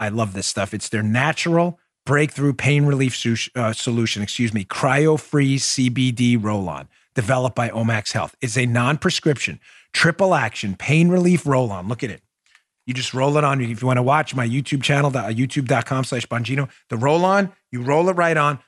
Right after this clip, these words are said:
Within, it says within seconds, you will feel this icy cold relief. And what's the best part about it? <clears throat> It's triple action pain relief, specifically formulated to block pain receptors, reduce inflammation,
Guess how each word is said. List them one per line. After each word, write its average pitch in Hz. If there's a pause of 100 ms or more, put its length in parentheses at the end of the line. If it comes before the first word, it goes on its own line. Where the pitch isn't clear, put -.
Within, 139
it 170
says 180
within 135
seconds, 139
you 151
will 143
feel 160
this 131
icy 175
cold 151
relief. 135 (280)
And 131
what's 165
the 180
best 180
part 185
about 202
it? 208 (560)
<clears throat> 92
It's -
triple 185
action 175
pain 160
relief, 110 (220)
specifically 185
formulated 165
to 120
block 131
pain 175
receptors, 185
reduce 147
inflammation, 143